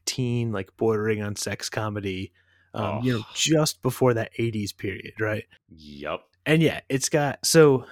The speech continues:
Speaker 1: it mostly follows, uh, these two girls,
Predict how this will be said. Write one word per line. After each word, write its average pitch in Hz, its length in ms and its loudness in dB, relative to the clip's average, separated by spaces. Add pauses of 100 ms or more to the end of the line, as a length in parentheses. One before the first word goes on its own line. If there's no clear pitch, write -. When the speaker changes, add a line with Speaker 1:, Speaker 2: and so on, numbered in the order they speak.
(300)
Speaker 1:
it 151 140 2
mostly 160 400 6
follows, 139 760 2
uh, 117 200 0
these 113 180 -2
two 131 220 0
girls, 127 580 0